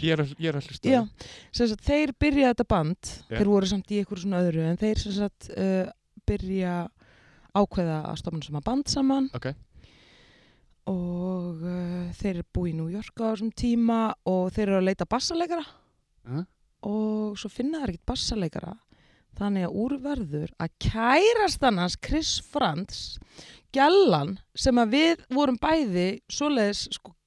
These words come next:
Speaker 2: bara gátum ekki tekið augun af aðdáendur,
Speaker 1: Já.
Speaker 2: aðdáun, hún Tina Weymouth.
Speaker 1: Ok.
Speaker 2: Kærastan sem, kærasta trommuleikarans,
Speaker 1: Aha.
Speaker 2: þau eru ennþá gift í dag.
Speaker 1: Ok.
Speaker 2: Hún bara ákvað að læra á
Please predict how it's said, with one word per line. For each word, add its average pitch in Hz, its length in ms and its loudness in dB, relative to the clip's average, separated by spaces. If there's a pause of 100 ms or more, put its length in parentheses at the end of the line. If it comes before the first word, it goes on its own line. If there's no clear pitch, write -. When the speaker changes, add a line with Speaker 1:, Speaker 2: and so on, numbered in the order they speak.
Speaker 2:
bara 214 180 -2
gátum 247 320 0
ekki 208 120 -2
tekið 196 300 -2
augun 269 400 4
af 175 120 -2
aðdáendur, 165 760 -2
Speaker 1:
Já. - 260 2
Speaker 2:
aðdáun, 180 440 2 (380)
hún 196 120 -4
Tina 320 320 0
Weymouth. 269 720 0 (480)
Speaker 1:
Ok. - 140 -10 (540)
Speaker 2:
Kærastan 294 640 2
sem, - 160 0
kærasta 294 380 -2
trommuleikarans, 175 680 0
Speaker 1:
Aha. - 20 -14
Speaker 2:
þau 214 80 -4
eru 226 140 0
ennþá 202 140 -6
gift 185 200 -6
í 143 60 -20
dag. 147 260 -4 (140)
Speaker 1:
Ok. 113 340 -6 (600)
Speaker 2:
Hún 320 260 0
bara 277 240 2
ákvað 196 420 0 (120)
að 214 320 2
læra 254 500 2
á - 20 -2